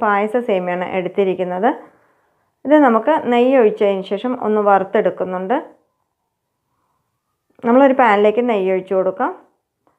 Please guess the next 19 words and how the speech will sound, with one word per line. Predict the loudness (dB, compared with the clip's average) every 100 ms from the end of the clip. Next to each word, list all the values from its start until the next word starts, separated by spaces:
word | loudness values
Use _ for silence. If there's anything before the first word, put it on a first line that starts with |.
| _
ഇതിലേക്ക് | 4 4 4 0 -4 -10 -20 -10 0
കശുവണ്ടി | 0 2 2 2 2
മുന്തിരിയും | 2 2 0 0
ഒന്ന് | -4 -2 0
വറുത്ത് | -2 0 2 4
കോരാം. | 4 2 -2 -14 _ _ _ _ _ _ _ _ _ -4
അതിന് | 0 2 4
ശേഷമാണ് | 2 2 -2 0
ഞാൻ | 0 0 0
സേമിയ | 0 0 -6 0 0
വറുത്തെടുക്കുന്നത് | 0 2 0 0 -4 -4 -2
കേട്ടോ. | -2 -4 -6 -10
കശുവണ്ടി | -4 -2 -2 -2
മുന്തിരിയും | -4 -4 -2 -2 -2 -2
ഓരോരുത്തരുടെ | 0 0 0 -2 -2
ഇഷ്ടത്തിനനുസരിച്ച് | -2 -4 -4 -6 -6 -6 -4 -2
അളവ് | 0 -2 -2
കൂട്ടുകയോ | -4 -2 0 2 0 -2
കുറയ്ക്കുകയോ | -2 -4 -2 0 0